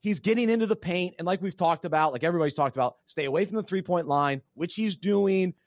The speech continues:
And, and he's, he's more consistent. Now, the free throws are still an issue. It, it drives me nuts. I, I can't stand when players can't hit free throws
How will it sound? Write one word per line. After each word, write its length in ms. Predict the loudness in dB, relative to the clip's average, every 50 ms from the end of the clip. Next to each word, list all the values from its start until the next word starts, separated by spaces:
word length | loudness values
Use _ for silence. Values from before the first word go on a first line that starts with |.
| _ _ _ _ -10
And, 420 | -6 -6 -4 -2 -4 -4 -4 -6
and 120 | -8 -6
he's, 180 | -6 -6 -8 -8 -12 _
he's 200 | -8 -8 -6 -4
more 240 | 0 2 2 2 2
consistent. 680 | 2 -2 -4 -2 -2 -2 -2 -2 0 0 -2 -2 0
Now, 120 | -2 -2 -2
the 100 | -2 -2
free 180 | -4 -4 -2
throws 240 | 0 2 2 2 2
are 60 | 0
still 240 | 0 2 4 4 4
an 60 | 4
issue. 320 | 4 2 0 -2 -6 -10 -12 _ _ _ _ _ _ _ _ -4
It, 160 | -4 -2 -2 -2
it 100 | -2 0
drives 300 | 2 2 2 2 2 0
me 80 | 0
nuts. 360 | 2 2 2 2 0 -2 -6 -6 -6
I, 100 | -6 -4
I 80 | -6 -8
can't 320 | -8 -8 -6 -6 -6 -6
stand 360 | -8 -12 -12 -10 -8 -6 -4 -4
when 120 | -4 -4
players 340 | -2 0 0 0 0 -2 -4
can't 260 | -4 -6 -6 -6 -4
hit 200 | -6 -6 -6 -6
free 200 | -4 -2 -2 -2
throws 520 | -2 -2 -2 -2 0 0 -2 -4 -6 -10